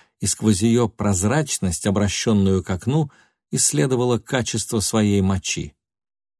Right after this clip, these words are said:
Потом она опять ставила на стол дрожащую реторту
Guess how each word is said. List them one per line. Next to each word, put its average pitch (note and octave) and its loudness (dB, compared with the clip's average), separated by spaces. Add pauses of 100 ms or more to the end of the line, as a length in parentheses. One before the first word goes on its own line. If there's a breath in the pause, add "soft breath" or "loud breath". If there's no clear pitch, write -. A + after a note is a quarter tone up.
(120)
Потом D3 2
она A2 4
опять F#2+ 0
ставила F#2+ 0
на F#2+ 2
стол F2+ -2
дрожащую F2+ 0
реторту C#3+ -2